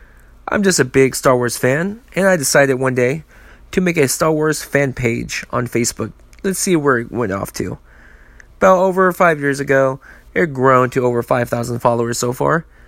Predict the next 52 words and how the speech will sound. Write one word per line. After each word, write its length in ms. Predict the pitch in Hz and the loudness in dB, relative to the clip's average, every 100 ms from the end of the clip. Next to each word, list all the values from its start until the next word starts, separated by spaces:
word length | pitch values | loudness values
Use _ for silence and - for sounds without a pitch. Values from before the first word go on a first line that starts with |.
| - - - - - | -20 -20 -20 -20 -12
and 80 | 165 | 2
that 40 | 165 | 2
was 120 | 143 | 4
about 400 | 143 135 127 _ | 4 4 4 _
a 60 | - | -4
little 160 | 175 143 | 0 0
over 200 | 127 120 | 0 0
five, 520 | 123 120 123 123 - | 2 2 0 -6 -12
maybe 380 | 143 123 120 120 | -2 -2 0 -4
four 320 | 135 - 127 | -6 -2 0
years 240 | 120 123 117 | 0 0 0
ago. 300 | 113 113 117 - - - - - - - - - | 0 0 -2 -14 -20 -20 -20 -20 -20 -20 -20 -12
The 80 | - | -10
page 260 | 135 196 175 | 2 2 2
started 240 | 190 147 | 2 2
going 220 | 131 131 120 | 4 0 2
really 220 | 117 113 | -2 -2
fast, 380 | - 113 - - | -2 -4 -4 -6
and 80 | |
so 140 | 131 196 | -2 -2
did 80 | 175 | 2
my 120 | 165 | 2
love 200 | 135 131 | 2 0
for 80 | 123 | -2
the 100 | 123 | -4
franchise. 680 | 117 117 - - - - _ - - - - - | -4 -4 -6 -6 -6 -8 _ -20 -20 -20 -20 -4
I 120 | - | 0
decided 420 | 151 175 247 220 196 | 0 0 0 0 -2
to 60 | |
start 300 | - 175 160 | -2 2 0
a 20 | |
podcast. 560 | 139 127 120 127 117 117 | 2 0 2 2 2 0
I 40 | |
went 180 | 165 190 | -4 0
ahead 160 | 175 156 | 2 2
and 100 | 123 | 0
asked 200 | 127 - | -2 -2
the 40 | |
followers 480 | 117 135 123 113 113 | 0 2 2 0 -2
on 60 | 117 | -4
my 100 | 117 | -4
Facebook 440 | 143 139 117 113 | -2 -2 -4 -2
page 260 | 113 113 151 | -2 -2 -6
what 140 | 180 | -2
they 100 | 202 | -2
thought 220 | 180 127 | 0 0
about 340 | 117 117 117 - - - - | 2 0 -4 -10 -20 -20 -12
if 120 | - | 0
I 80 | 147 | 0
made 180 | 123 120 | 2 -4
a 40 | |
podcast. 680 | 123 135 127 120 113 - - | -2 -4 -2 -6 -4 -8 -10